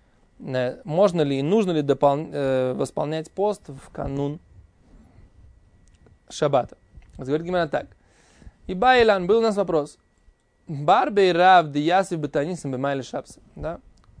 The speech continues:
Ученик Ешивы Бар бей Рав, который сидит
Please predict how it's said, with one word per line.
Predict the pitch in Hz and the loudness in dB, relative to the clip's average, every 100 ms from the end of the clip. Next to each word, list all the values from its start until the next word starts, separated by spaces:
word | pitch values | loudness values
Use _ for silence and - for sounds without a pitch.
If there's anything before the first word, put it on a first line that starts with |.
| - _ _ - | -20 _ _ -14
Ученик | 196 - 214 294 254 | -12 -8 -6 -6 -6
Ешивы | 233 - 262 240 185 190 _ _ _ _ _ - | -6 -6 -4 0 0 -2 _ _ _ _ _ -4
Бар | 170 240 233 | 0 2 0
бей | 190 170 | -2 2
Рав, | 156 170 | 2 0
который | - 165 226 233 220 | -2 -4 0 2 0
сидит | 170 165 180 226 | -2 -12 -10 -10